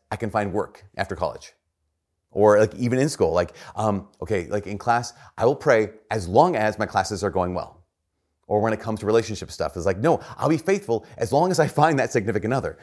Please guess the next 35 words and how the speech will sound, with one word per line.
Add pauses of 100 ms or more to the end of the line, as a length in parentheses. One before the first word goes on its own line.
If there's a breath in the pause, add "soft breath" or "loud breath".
(140)
Or
even
just
in
relationships,
like, (100)
"No,
I, (100)
I
can
trust
God.
I
know
I
can
trust
God (260 loud breath)
as
long
as (320 soft breath)
there's
a
proposal
by
Easter."
Like,
<laughs>
that
kind
of
si-,
si-,
situation
where